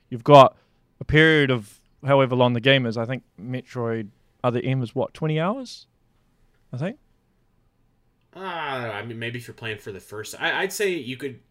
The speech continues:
Speaker 2: you, you have
Speaker 1: If you
Speaker 2: at
Speaker 1: weren't,
Speaker 2: least
Speaker 1: if you weren't
Speaker 2: ten
Speaker 1: speed
Speaker 2: hours.
Speaker 1: running it, if you were just taking your time with it, um, not even getting
Speaker 2: Yeah.
Speaker 1: a hundred percent all collectibles,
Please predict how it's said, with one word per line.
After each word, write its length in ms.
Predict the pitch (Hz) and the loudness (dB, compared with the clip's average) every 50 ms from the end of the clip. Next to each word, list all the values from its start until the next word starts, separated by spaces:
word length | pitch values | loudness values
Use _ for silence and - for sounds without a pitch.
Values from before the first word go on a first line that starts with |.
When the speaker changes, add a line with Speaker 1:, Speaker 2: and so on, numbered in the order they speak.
| _ _ | _ _
Speaker 2:
you, 160 | 123 127 127 | -12 -10 -10
you 220 | 120 113 127 127 139 | -10 -10 -8 -4 -2
have 60 | 170 | -2
Speaker 1:
If 80 | 175 165 | 0 2
you 80 | 220 | 4
Speaker 2:
at 40 | 220 | 8
Speaker 1:
weren't, 140 | 240 262 254 220 | 10 10 10 10
Speaker 2:
least 40 | 220 | 6
Speaker 1:
if 100 | 208 165 | 4 6
you 100 | 226 226 | 8 10
weren't 200 | 247 262 247 220 | 12 12 12 10
Speaker 2:
ten 80 | - - | 10 8
Speaker 1:
speed 220 | - 190 185 180 156 | 8 8 8 8 6
Speaker 2:
hours. 40 | 147 | 6
Speaker 1:
running 260 | 143 127 123 123 123 | 4 4 4 0 -2
it, 160 | 123 120 95 | -6 -6 -4
if 180 | 127 120 110 123 | -6 -6 -6 -4
you 100 | 135 135 | -2 0
were 140 | 135 131 127 | 0 0 -2
just 220 | 117 147 135 - | -2 -6 -6 -4
taking 280 | - 151 143 - 135 123 | -4 -4 -4 -4 -6 -8
your 100 | 117 113 | -8 -6
time 320 | - - 123 120 123 123 | -4 -2 -2 0 0 -2
with 140 | 120 113 104 | -4 -6 -8
it, 160 | 95 - - _ _ _ _ _ _ - | -10 -10 -12 _ _ _ _ _ _ -2
um, 480 | 123 123 123 120 117 117 113 117 113 - - | 0 0 2 0 0 -2 -4 -4 -8 -8 -2
not 200 | 147 160 214 247 | 2 4 4 4
even 180 | 277 220 208 | 4 4 4
getting 200 | 170 170 147 139 | 4 4 4 4
Speaker 2:
Yeah. 60 | 131 123 | 4 2
Speaker 1:
a 20 | |
hundred 180 | 135 131 117 107 | 2 0 0 -4
percent 320 | 113 - - 127 - - _ _ - | -10 -10 -10 -10 -10 -12 _ _ -6
all 140 | 127 123 110 | -6 -6 -6
collectibles, 720 | - - 113 139 147 - 120 110 101 71 - - - - | -6 -8 -8 -8 -8 -8 -12 -12 -12 -14 -14 -16 -20 -20